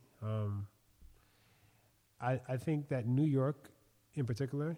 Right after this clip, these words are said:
New York City, has always been a vanguard city,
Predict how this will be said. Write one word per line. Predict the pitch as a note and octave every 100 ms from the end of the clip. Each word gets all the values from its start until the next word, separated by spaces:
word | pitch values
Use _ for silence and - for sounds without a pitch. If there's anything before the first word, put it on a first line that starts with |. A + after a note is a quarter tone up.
| -
New | B2+
York | B2+ B2
City, | - C3+ E3+ F#3+ - -
has | C#3+ B2+ B2+ -
always | C3+ C#3+ C#3 C3+ B2+
been | A2+ B2+ A#2+ A2 A#2 - -
a | A#2+ A#2
vanguard | G2+ G2 A#2 A#2+ A2+ G2 F2+ E2 E2 - _
city, | - - A2+ F#2+